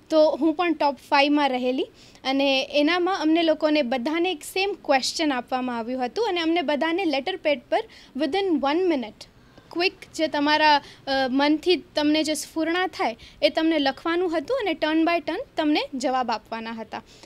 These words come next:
તો દરેકે દરેકને એક, એક ફેર ચાન્સ મળે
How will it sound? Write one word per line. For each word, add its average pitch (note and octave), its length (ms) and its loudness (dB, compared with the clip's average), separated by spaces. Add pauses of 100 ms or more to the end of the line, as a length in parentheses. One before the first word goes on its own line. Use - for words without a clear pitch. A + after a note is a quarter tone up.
(120)
તો C4+ 180 4
દરેકે D4 400 2
દરેકને C#4+ 440 0
એક, F4 100 -6 (180)
એક D4 160 -2
ફેર C#4+ 320 2
ચાન્સ D4 460 -4
મળે C4+ 220 -2